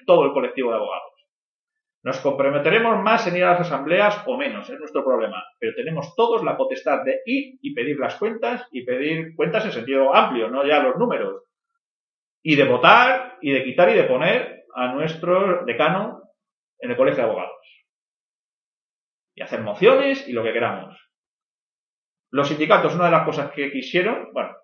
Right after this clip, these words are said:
hay que, hay que, hay que diferenciar entre Comisiones Obreras y U G T, es verdad, Comisiones Obreras quería un marco unitario obligatorio, me-, mejor dicho, unitario, pero no obligatorio, y U G T no lo quería ni unitario ni obligatorio.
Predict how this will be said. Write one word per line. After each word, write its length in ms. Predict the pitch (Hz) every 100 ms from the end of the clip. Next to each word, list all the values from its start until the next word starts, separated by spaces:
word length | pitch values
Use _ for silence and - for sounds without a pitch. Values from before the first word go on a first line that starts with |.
| _ _ _ -
hay 100 | 123
que, 80 | 135
hay 140 | 131
que, 80 | 160
hay 80 | 160
que 140 | 165
diferenciar 560 | 156 151 139 127 156 127
entre 420 | 117 113 113 113
Comisiones 420 | 117 110 147 127
Obreras 440 | 131 135 110 104 -
y 80 | 120
U 60 |
G 180 | 120 117
T, 320 | 160 196 -
es 120 | 113 107
verdad, 380 | 107 147 202 -
Comisiones 440 | 104 - 131 117 120
Obreras 300 | 131 123 -
quería 200 | 117 120
un 60 |
marco 220 | 120 127 113
unitario 440 | 110 139 135 110
obligatorio, 600 | 110 117 117 175 185 208 - _ _ 120
me-, 200 | 123 123
mejor 260 | 123 151
dicho, 220 | 139 - 127
unitario, 480 | 147 143 160 110 -
pero 160 | - 113
no 180 | 139 123
obligatorio, 640 | 147 156 151 185 180 - - _ _ _ _ _ _ _ _ -
y 100 | 131
U 60 | 151
G 180 | 165
T 340 | 170 190 180 -
no 140 | 143 160
lo 120 | 160
quería 520 | 143 131 113 101 - - _ _ -
ni 100 | 143
unitario 500 | 147 156 226 269 220
ni 60 |
obligatorio. 680 | 165 143 135 135 127 101 92